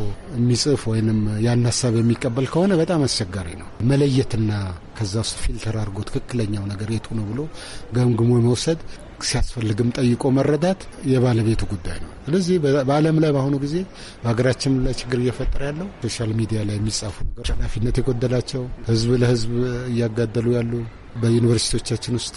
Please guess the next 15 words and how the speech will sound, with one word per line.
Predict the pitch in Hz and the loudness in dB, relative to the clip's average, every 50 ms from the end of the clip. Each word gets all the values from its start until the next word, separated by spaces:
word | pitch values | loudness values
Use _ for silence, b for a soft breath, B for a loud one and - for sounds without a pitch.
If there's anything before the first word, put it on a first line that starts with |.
| - - | -14 -12
ችግር | - - 101 107 113 107 | -10 -10 -8 -4 -2 0
እየፈጠሩ | 113 117 110 - 120 - - 120 117 120 | 0 0 -2 -4 -6 -8 -8 -8 -6 -4
ያሉ፣ | 117 117 113 113 120 120 113 104 | -4 -4 -6 -6 -8 -10 -10 -6
በእውነት | - 123 131 131 139 156 147 - | -2 2 2 4 4 2 2 0
እኔም | 123 127 127 127 117 110 104 107 | 0 2 2 2 2 2 2 2
ያየሁት | 113 113 113 113 120 123 127 123 - | 2 2 4 4 2 2 0 -2 -2
ያለሁት | 131 131 131 139 151 156 147 | -2 -2 0 0 -2 -2 -2
ነገር | 151 160 156 170 160 | -2 -4 -4 -6 -6
በጣም | 165 185 - 190 170 | -8 -8 -6 -6 -4
አሳዛኝ | 143 117 - - 101 87 87 92 80 76 | -4 -4 -4 -6 -8 -8 -8 -10 -10 -10
ነው። | 80 - - - - | -12 -14 -16 -16 -6
ዝም | - - 285 285 285 | -2 0 0 0 0
ብሎ | 262 - 262 262 | 0 0 0 0
ከመሬት | - 220 202 208 202 190 190 | 2 0 0 0 0 -2 -4
ተነስቶ | - 185 190 - - - | -4 -4 -6 -6 -6 -8